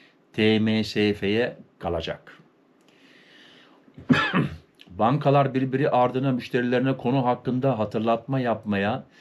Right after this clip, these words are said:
web siteleri üzerinden müşterilerini uyarmaya devam ediyor. Bugün sekiz Şubat iki bin yirmi dört, yani dün gece, e, açıklandı bu olay. Türkiye İş Bankası, Halkbank, Q N B, Finansbank, Garanti Bankası,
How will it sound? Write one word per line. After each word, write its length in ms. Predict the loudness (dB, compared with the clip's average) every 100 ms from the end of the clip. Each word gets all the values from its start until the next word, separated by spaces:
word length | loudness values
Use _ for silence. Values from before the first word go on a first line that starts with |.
| -20 _
web 300 | -2 2 2
siteleri 540 | 0 -2 0 2 2 0
üzerinden 580 | -2 0 0 0 0 -2
müşterilerini 640 | -4 -4 -2 0 0 0
uyarmaya 720 | -2 0 0 0 -2 -2 -2
devam 380 | -2 0 0 -4 -6
ediyor. 400 | -6 -2 -2 -4 -10 -20 -20 -20 -6
Bugün 240 | -2 2 2
sekiz 340 | 2 -2 -2
Şubat 400 | -4 2 2 2
iki 220 | -4 -2
bin 140 | 0 2
yirmi 340 | 2 0 0
dört, 300 | 0 0 -4 -12
yani 360 | -6 -4 -4 -4
dün 200 | -6 -4
gece, 340 | -4 -2 -4 -6 -12
e, 300 | -8 -8 -8 -10 -10 -10 -10
açıklandı 640 | -10 -8 -6 -6 -6 -6
bu 80 | -6
olay. 380 | -4 -2 -2 -6 -14 -20 -10 0
Türkiye 400 | 2 4 4 4
İş 260 | 0 -2
Bankası, 600 | -2 -2 -2 -2 -2 -4
Halkbank, 720 | -2 0 0 0 0 0 -2 -10 _ -20 _ -2
Q 180 | 2 4
N 220 | 4 2
B, 240 | 0 -2 -4
Finansbank, 720 | -2 0 0 -2 0 0 0
Garanti 440 | 0 0 -2 -2
Bankası, 600 | 0 0 -2 -2 0 0